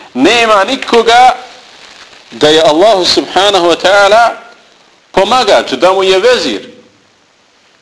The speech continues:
da je njegov namjesnik, da Allah subhanahu wa ta'ala ne može sam da vlada, pa mu trebaju namjesnici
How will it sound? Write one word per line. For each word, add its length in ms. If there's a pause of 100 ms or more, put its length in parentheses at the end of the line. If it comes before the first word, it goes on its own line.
(640)
da 60
je 60
njegov 260
namjesnik, 640 (1120)
da 120
Allah 240
subhanahu 400
wa 40
ta'ala 380 (1600)
ne 140
može 300
sam 380
da 100
vlada, 560
pa 80
mu 140
trebaju 580 (1160)
namjesnici 920